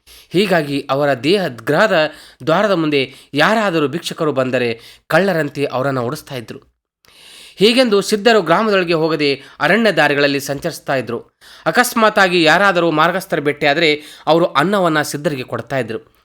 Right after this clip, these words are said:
ಇಲ್ಲದಿದ್ದರೆ ಕುಡಿಲಿಕ್ಕೂ ನೀರು ಸಹ ಸಿಕ್ಕದೆ, ಎಷ್ಟೋ ದಿನಗಳು ಕಳೆದು, ರಾತ್ರಿಯೊಳಗೆ ಶೀತದಿಂದ ಶರೀರಕ್ಕೆ ವ್ಯಥೆಯಾಗ್ತಾ ಇತ್ತು.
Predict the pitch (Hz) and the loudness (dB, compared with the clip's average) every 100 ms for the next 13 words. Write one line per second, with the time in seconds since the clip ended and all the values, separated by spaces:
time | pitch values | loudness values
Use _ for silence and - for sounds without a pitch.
0 | _ 143 160 143 143 139 123 - - - | _ -2 0 0 -2 -2 -2 -6 -18 -2
1 | 175 208 202 175 143 180 185 156 143 143 | 2 2 0 -2 -2 -2 -4 -4 -4 -4
2 | - 135 127 - - - 170 254 294 254 | -4 -2 -4 -6 -10 -6 -2 2 4 4
3 | 214 202 175 165 160 151 135 - - 139 | 2 0 0 0 0 -2 -4 -8 -4 0
4 | 196 214 170 156 147 139 180 208 180 151 | 0 -2 -2 0 -2 -2 -4 -4 -4 -4
5 | 143 135 143 185 160 - 127 127 180 131 | -4 -4 -6 -4 -6 -6 -8 -4 -4 -4
6 | - 123 - - | -6 -10 -12 -20